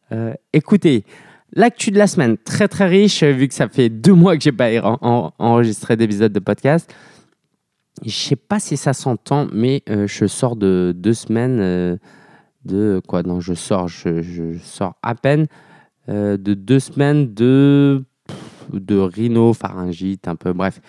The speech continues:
je suis allé chez le médecin pour ça, une infection. Euh, les bronches très encombrées. Bref, je te, je t'épargne tout ça. Mais, euh, ce que je voulais te dire, c'est qu'en fait, j'ai annulé pas mal de choses durant, euh, les deux jours où c'était le plus grave.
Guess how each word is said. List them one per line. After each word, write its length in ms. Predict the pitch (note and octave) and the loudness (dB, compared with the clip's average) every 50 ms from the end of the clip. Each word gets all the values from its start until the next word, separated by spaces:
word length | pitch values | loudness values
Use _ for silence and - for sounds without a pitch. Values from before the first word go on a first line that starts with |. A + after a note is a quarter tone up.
| - _ _ | -20 _ _
je 60 | - | -10
suis 80 | - | -8
allé 100 | F#2+ G2 | -6 -6
chez 160 | G2+ - - G2 | -6 -6 -4 -4
le 60 | G2 | -2
médecin 340 | G2+ G2+ F#2+ - - G#2 G2 | -2 -4 -4 -4 -6 -6 -6
pour 160 | F2+ F#2 - | -6 -10 -12
ça, 380 | - - G2+ G#2 G#2 G#2+ G#2+ | -8 -6 -4 -2 -2 0 0
une 180 | G#2 G2 F#2+ F#2 | -2 -2 -2 -2
infection. 600 | F#2+ F#2 - G2 F#2 - - - A2 A2+ A#2+ A#2 _ - - - _ _ _ _ _ _ _ _ _ _ _ _ - | -4 -6 -6 -10 -10 -10 -10 -6 -4 -4 -4 -4 _ -12 -20 -20 _ _ _ _ _ _ _ _ _ _ _ _ -4
Euh, 340 | G#2+ A2 A2 A2 A2 A2+ A2+ | -2 0 2 2 4 4 4
les 140 | A2+ A2 | 4 2
bronches 460 | G#2+ G2 G#2+ A#2+ B2+ B2+ A2+ - - A2 G2+ | 2 2 2 4 4 2 2 0 -2 -2 -2
très 240 | - - - A#2+ A#2 | -4 -4 -4 -2 0
encombrées. 460 | A#2+ A2+ - - A#2 A2+ A2+ B2 B2 | 0 -2 0 -2 -2 0 2 0 0
Bref, 340 | A2+ B2 B2 B2 - - - | 2 0 -2 -2 -4 -10 -18
je 80 | - - | -14 -8
te, 180 | - D3 - - | -6 -6 -4 -4
je 80 | - - | -4 -2
t'épargne 340 | D#3 D3 - C#3 C#3+ D3 | -2 0 0 0 0 0
tout 100 | C#3 D#3 | 0 0
ça. 240 | D3 - E3 D3 C3 | 0 0 0 0 0
Mais, 380 | B2+ C3+ C#3+ D#3 E3 E3+ D3 - _ - | 2 2 2 4 4 2 0 -2 _ -6
euh, 460 | C3+ C3+ C3+ C3+ C3+ C3 C3+ B2+ A#2+ A#2+ - | -4 -2 -2 -2 -2 -2 -4 -4 -6 -8 -10
ce 100 | - - | -6 0
que 100 | - G#3+ | 0 2
je 60 | G3 | 2
voulais 160 | G3 F3+ D#3 | 4 2 2
te 60 | C#3+ | 2
dire, 180 | A#2 F3 F3+ E3+ | 0 -2 -2 -2
c'est 140 | - - - | -4 -6 -6
qu'en 180 | - A2+ A#2+ | -4 -4 -4
fait, 600 | A2+ - - - - E3 D#3 - - - - - _ - | -6 -8 -14 -10 -8 -8 -8 -8 -10 -18 -20 -18 _ -12
j'ai 480 | G2+ F#2 G#2 G#2+ G#2 G2 F#2+ F#2+ F2+ - | -12 -10 -6 -4 -4 -2 -2 -2 -4 -6
annulé 360 | - A#2+ A#2 B2 A2+ G2+ G2 | -6 -4 -2 -2 0 0 -2
pas 180 | - - D#3+ G#3+ | -4 -2 -4 -2
mal 180 | C4+ D#4+ A#3+ B2+ | -2 -2 -2 -2
de 80 | G#2 | -2
choses 420 | G#2 - - G#2+ A#2 D3+ D#3 A#2+ F#2 - _ - - - _ _ _ - | -4 -4 -2 0 0 0 0 -2 -8 -14 _ -20 -20 -20 _ _ _ -8
durant, 560 | - A2 A2 A2+ A2+ A2+ G#2+ G2 F2+ E2+ E2 | -4 -2 0 0 0 0 2 0 0 0 -2
euh, 40 | F2 | -2
les 160 | F2 F2+ F#2 | -4 -4 -6
deux 260 | F2 F#2 - - B2 C3 | -6 -4 0 4 4 4
jours 260 | A#2 A2+ C3 C3 A2 | 4 4 4 2 2
où 100 | G2 F#2+ | 0 -2
c'était 200 | - - - F#2 | -4 -6 -8 -8
le 60 | F2 | -8
plus 180 | - - A2 G2 | -6 -6 -6 -4
grave. 540 | - F#2+ G#2+ B2 B2+ C3+ C3 A2+ G2 F2 | -4 -2 -2 -2 -2 -2 -2 -4 -6 -10